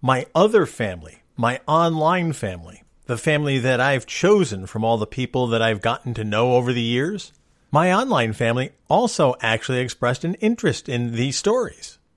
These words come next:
And so it's a way to pass these stories on, to share them with people who are actually interested in hearing them. I mentioned my online family.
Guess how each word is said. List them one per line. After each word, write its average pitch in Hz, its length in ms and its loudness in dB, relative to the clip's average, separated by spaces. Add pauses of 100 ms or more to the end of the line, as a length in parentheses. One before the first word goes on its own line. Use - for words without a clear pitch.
(120)
And 160 100 0
so 180 140 2
it's - 120 -2
a 170 60 -4
way 190 140 2
to 208 80 2
pass 165 340 -4
these 147 220 -6
stories 127 420 -4
on, 127 360 -6 (200)
to 170 100 -2
share 214 300 2
them 123 220 2
with 120 280 -2
people 151 320 -2
who 139 180 -2
are 139 220 -2
actually 139 340 -2
interested 151 380 -2
in 180 80 2
hearing 185 360 0
them. - 140 -14 (380)
I 117 80 0
mentioned 117 380 0
my 110 160 2
online 107 400 0
family. 117 420 -2